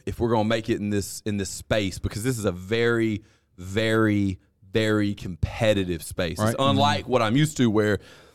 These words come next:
Speaker 1: there's not that much money in the M M A gym business, but it's not, it wasn't competitive. Like, I was
Speaker 2: Right.
Speaker 1: the only gym in my area. I'm completely flipping the script and going into something that there is a lot of money in, but you've gotta be the best to make any.
Speaker 2: Right.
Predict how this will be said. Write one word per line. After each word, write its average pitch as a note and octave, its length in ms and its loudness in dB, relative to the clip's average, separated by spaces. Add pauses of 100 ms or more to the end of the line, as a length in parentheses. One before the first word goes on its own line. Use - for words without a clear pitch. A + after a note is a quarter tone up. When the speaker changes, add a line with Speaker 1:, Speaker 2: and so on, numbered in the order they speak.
(100)
Speaker 1:
there's G#2+ 140 0
not C3+ 180 0
that C3+ 100 0
much A#2 180 2
money C#3+ 340 2
in A2+ 180 -2
the F#2+ 60 -2
M G#2+ 120 0
M G#2+ 80 0
A G2+ 120 0
gym C3+ 280 0
business, A2 400 2 (160)
but G#2 200 0
it's G#2 140 -4
not, A2+ 280 -2
it - 60 -4
wasn't B2 240 0
competitive. G2 540 -6
Like, G2+ 160 -6
I G#2+ 60 2
was A#2 100 2
Speaker 2:
Right. A2+ 80 0
Speaker 1:
the A2 40 -2
only A2+ 120 -2
gym G#2+ 140 -2
in G2+ 60 -2
my F#2+ 140 -4
area. C3 280 -2 (400)
I'm A#2+ 100 -2
completely D3 520 -2
flipping G#2+ 340 -2
the F2+ 60 -4
script G#2 280 -2
and G2+ 100 -4
going A#2+ 200 2
into A2 160 -2
something G#2+ 300 -6
that F2+ 100 -8
there F#2+ 120 -4
is D3 200 2
a C3 40 4
lot G#2 200 0
of G2 60 -4
money F#2+ 280 -4
in, F#2 180 -6 (380)
but A2+ 100 -4
you've A2 140 -2
gotta A#2 220 0
be G#2+ 100 -2
the F#2+ 100 -6
best G#2 400 -4
to F2+ 60 -6
make F#2+ 260 -2
any. - 280 -12 (180)
Speaker 2:
Right. A2+ 220 -4